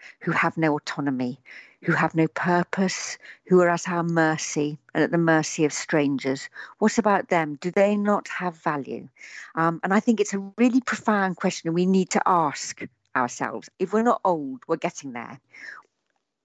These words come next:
Part of the reason that we're in denial about it is because we're so scared about, about it. It, you know, it's the disease, it's the illness that we're most scared of as a society now. And because we're so scared of it, and because we're so scared it might be coming our way,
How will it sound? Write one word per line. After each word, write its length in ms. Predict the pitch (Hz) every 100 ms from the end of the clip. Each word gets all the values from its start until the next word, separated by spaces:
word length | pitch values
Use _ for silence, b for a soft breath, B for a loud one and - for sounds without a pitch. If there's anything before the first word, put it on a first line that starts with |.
| _
Part 400 | - 262 277 -
of 60 | 170
the 100 | 143
reason 320 | 139 123 135
that 100 | -
we're 80 | 147
in 100 | 139
denial 320 | 147 135 131
about 320 | 131 131 -
it 60 | -
is 160 | - 226
because 260 | 240 - -
we're 60 |
so 180 | 175 160
scared 380 | - - 131 120
about, 240 | 127 127 - _ _ _ _ -
about 220 | 127 -
it. 160 | - - -
It, 140 | 170 _ -
you 80 | 185
know, 120 | 147
it's 140 | - -
the 80 |
disease, 560 | 175 185 175 220 220 208
it's 120 | 190
the 80 | 220
illness 240 | 233 214
that 120 | - -
we're 80 |
most 320 | 175 180 175 -
scared 360 | - 131 127
of 220 | - - - _ -
as 140 | 139 123
a 20 |
society 600 | - 139 131 120 135 113
now. 280 | 113 101 - B B B B
And 280 | 160 170 165
because 260 | 196 - 226
we're 60 | 220
so 180 | 196
scared 460 | 175 - 151 127 -
of 100 | -
it, 340 | 131 - - - -
and 120 | 165
because 280 | 180 - -
we're 60 | 175
so 160 | 170
scared 380 | 160 - 151 143
it 60 | 160
might 140 | 151
be 80 | 160
coming 300 | - 151 147
our 180 | 135 135
way, 480 | 127 117 120 139